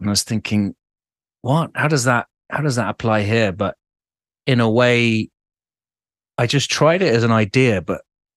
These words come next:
I felt like I've connected with so many people through this podcast, just through those words, because the fact that it's just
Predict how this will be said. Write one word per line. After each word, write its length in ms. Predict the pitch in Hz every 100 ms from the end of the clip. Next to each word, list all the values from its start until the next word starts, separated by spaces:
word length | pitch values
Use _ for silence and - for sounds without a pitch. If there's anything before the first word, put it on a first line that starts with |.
| -
I 60 |
felt 200 | - 127
like 120 | 117 110
I've 140 | -
connected 420 | 120 120 - 101
with 120 | 98
so 240 | - 107 101
many 260 | 98 98
people 360 | 92 110 - 87
through 320 | - - 98
this 160 | 90 -
podcast, 580 | 104 101 - 76 73 -
just 260 | 95 -
through 140 | 95 87
those 240 | 85 -
words, 320 | 101 87 76
because 320 | - - 107
the 100 | -
fact 440 | - 110 - - -
that 180 | 98 - _ _ _ _ _ _ _ _ -
it's 160 | -
just 280 | - 110 -